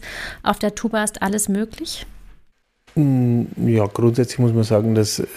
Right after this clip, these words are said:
Speaker 2: dass auf der Tuba natürlich alles möglich ist und das ist mittlerweile auch Standard. Also die, die Stücke, die von den Studenten überall verlangt werden, sie-, die sind wirklich,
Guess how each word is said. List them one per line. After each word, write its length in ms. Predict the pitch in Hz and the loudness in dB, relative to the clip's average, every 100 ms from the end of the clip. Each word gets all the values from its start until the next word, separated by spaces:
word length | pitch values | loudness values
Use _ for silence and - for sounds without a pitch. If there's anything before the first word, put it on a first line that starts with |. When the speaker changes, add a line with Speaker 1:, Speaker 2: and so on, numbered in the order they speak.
| 117 - | -2 0
Speaker 2:
dass 180 | 101 | 0
auf 100 | - | 0
der 160 | - 110 | 0 -2
Tuba 200 | - 123 | 0 2
natürlich 580 | 113 110 139 131 117 - | 2 2 2 2 0 -4
alles 300 | 110 110 110 | 0 2 2
möglich 360 | 117 113 117 120 | 2 2 2 2
ist 160 | 113 | 2
und 120 | 113 110 | 2 2
das 140 | 107 | 2
ist 120 | 107 | 4
mittlerweile 580 | 117 117 120 110 107 104 | 2 4 2 2 2 2
auch 120 | 101 | 0
Standard. 540 | - - 95 - 139 - - - - - | 0 0 0 2 0 0 -16 -20 -20 -14
Also 440 | - - - - 110 | -6 -2 -2 2 0
die, 380 | - 107 104 104 | 2 2 2 2
die 200 | - 107 | 0 -2
Stücke, 400 | - 123 - 120 | 0 0 2 0
die 420 | - 120 117 110 | 0 2 2 0
von 200 | - 117 | -2 2
den 80 | 107 | 2
Studenten 480 | 104 110 107 107 107 | 2 2 2 2 0
überall 460 | 90 135 135 117 107 | 2 2 4 2 0
verlangt 380 | 101 101 113 | 0 0 0
werden, 240 | 110 107 104 | 0 0 0
sie-, 160 | - 104 | -2 -2
die 140 | - | 0
sind 240 | 104 104 | 2 2
wirklich, 440 | 110 104 113 - | 2 2 2 0